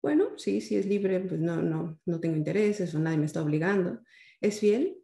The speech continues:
Sí, es exclusivo, es solo para él. Y, eh, estoy dispuesta a, a, a seguir hasta que la muerte nos separe, ¿no?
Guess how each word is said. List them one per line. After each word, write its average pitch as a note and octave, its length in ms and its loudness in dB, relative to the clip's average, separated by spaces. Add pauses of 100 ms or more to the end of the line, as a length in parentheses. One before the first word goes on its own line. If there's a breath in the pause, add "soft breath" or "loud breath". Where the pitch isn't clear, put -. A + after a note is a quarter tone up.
(240)
Sí, C#4+ 520 0
es G#3 180 -2
exclusivo, F#3+ 640 0
es F#3+ 140 0
solo G3 320 0
para D#3 320 0
él. C4 220 -6 (440 soft breath)
Y, G#3+ 520 -2 (120)
eh, D#3+ 240 0
estoy G3 360 4
dispuesta E3+ 960 -4
a, - 500 -6
a, - 40 -8
a D3+ 60 -4
seguir F#3+ 520 2
hasta D3+ 280 -6
que D3 80 -4
la D3 120 2
muerte F3 260 0
nos D#3+ 80 -2
separe, D3+ 400 -2
¿no? A#3 240 -2